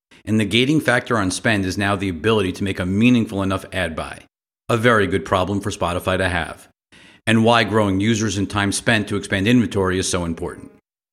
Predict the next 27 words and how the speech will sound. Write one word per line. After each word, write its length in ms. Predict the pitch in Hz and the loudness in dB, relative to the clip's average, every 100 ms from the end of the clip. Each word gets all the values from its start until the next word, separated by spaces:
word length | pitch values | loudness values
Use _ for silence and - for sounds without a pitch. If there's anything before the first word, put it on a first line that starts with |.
| _ _ _ _ - | _ _ _ _ -2
It's 100 | 160 | 2
also 300 | 180 - 123 | 4 4 4
worth 280 | 110 107 | 4 2
remembering 480 | 101 92 90 95 98 | -2 -2 -2 -4 -2
X 220 | 127 131 | -2 -2
comment 380 | - 110 95 95 | -4 -2 -2 -4
that 120 | 98 | -4
Spotify 760 | - - 131 143 - 87 85 101 - - | -6 0 0 0 -2 -4 -4 -8 -18 -14
should 280 | - 165 151 | -2 -2 2
be 140 | 120 | 2
able 180 | 101 101 | 2 -2
to 100 | 101 | -2
get 160 | 101 | -4
to 80 | 98 | -4
twenty 320 | - 127 139 | -8 0 0
percent 340 | 139 127 123 117 | 2 0 -2 -2
of 120 | 95 | 0
revenues 380 | 107 101 98 92 | 0 0 -2 -2
coming 260 | 95 98 | -4 -4
from 160 | 92 98 | -4 -2
advertising, 760 | 104 90 87 82 82 92 120 - _ _ _ | -2 -2 -4 -6 -6 -8 -10 -14 _ _ _
if 180 | 139 139 | 0 4
not 240 | 135 120 - | 2 2 2
thirty 240 | 117 113 | 2 2
to 80 | 104 | -4
forty 300 | - 147 127 | 2 2 4
percent 420 | - 87 95 | 0 -2 -2